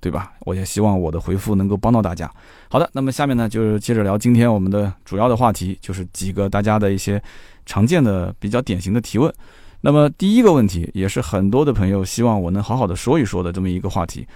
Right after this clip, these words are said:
就是这个雷克萨斯的官方的涨价。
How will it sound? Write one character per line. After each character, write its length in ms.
就 100
是 560
这 160
个 220
雷 80
克 80
萨 160
斯 300
的 280
官 200
方 140
的 80
涨 180
价。 180